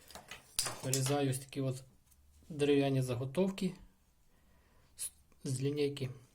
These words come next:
сторону якої будемо обтягувати шкіру, потрібно всі гострі угли наждачкою заокруглити, щоб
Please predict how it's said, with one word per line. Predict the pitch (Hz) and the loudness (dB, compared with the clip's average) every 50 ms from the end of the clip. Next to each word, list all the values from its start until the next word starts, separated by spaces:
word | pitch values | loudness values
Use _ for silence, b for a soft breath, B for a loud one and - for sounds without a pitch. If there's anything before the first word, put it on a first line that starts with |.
| _ _ _ - _ _ _ b b b b b b b b b | _ _ _ -20 _ _ _ b b b b b b b b b
сторону | - - - 143 139 139 139 135 135 | -12 -6 0 2 2 4 4 4 4
якої | 131 131 131 - 147 135 | 4 2 2 2 2 4
будемо | 135 135 131 135 131 131 | 4 4 4 4 4 4
обтягувати | 127 - - 170 165 165 147 135 139 | 4 4 4 4 4 4 4 2 0
шкіру, | 135 - - 175 180 170 139 | -2 -2 -2 -2 -2 -2 -2
потрібно | - 135 127 135 143 139 139 139 135 131 - - - - - - _ - | -4 -6 -4 -2 -2 0 0 2 0 0 -2 -4 -10 -16 -20 -20 _ -12
всі | - - 139 | -6 -2 0
гострі | 120 139 156 135 - 143 135 | 2 2 2 0 0 0 0
угли | 131 127 123 151 160 151 - - - - - - - - | 0 2 2 2 2 4 2 2 2 0 -10 -16 -12 -8
наждачкою | 135 123 120 123 135 135 131 - - 139 127 - - - - - - - | -6 -6 -4 -2 -2 -2 -2 -2 -4 -6 -6 -6 -8 -12 -14 -14 -12 -10
заокруглити, | 139 123 127 127 131 131 - 143 143 139 131 127 123 120 - 117 | -8 -4 -4 -4 -4 -4 -2 0 0 0 2 0 -2 -2 -4 -6
щоб | 113 - 127 120 | -6 -6 -8 -8